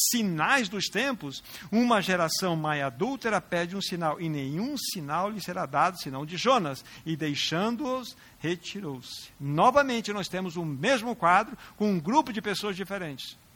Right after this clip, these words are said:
Eles estavam diante do Messias prometido, diante daquele a, a, a, onde a, as Escrituras, em todos aqueles trezentos e trinta e três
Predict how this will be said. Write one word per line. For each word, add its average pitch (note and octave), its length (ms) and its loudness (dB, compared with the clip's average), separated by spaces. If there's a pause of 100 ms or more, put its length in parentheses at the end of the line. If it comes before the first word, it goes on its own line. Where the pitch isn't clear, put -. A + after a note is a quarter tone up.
(240)
Eles A3 260 12
estavam A3+ 400 6
diante A#3 460 4
do B3+ 160 2
Messias B3 640 4
prometido, C4 680 -2 (560)
diante A#3 400 4
daquele A3 640 2 (1040)
a, F3+ 120 0
a, F#3 420 2
a, - 80 -2
onde G#3 420 0
a, F#3 240 4 (140)
as F3 140 2
Escrituras, A#3+ 840 2
em G3+ 140 0
todos C4 340 0
aqueles A3 280 -2
trezentos G#3+ 760 0
e G3 80 -4
trinta C4 380 -4
e G#3 60 -2
três G#3+ 260 0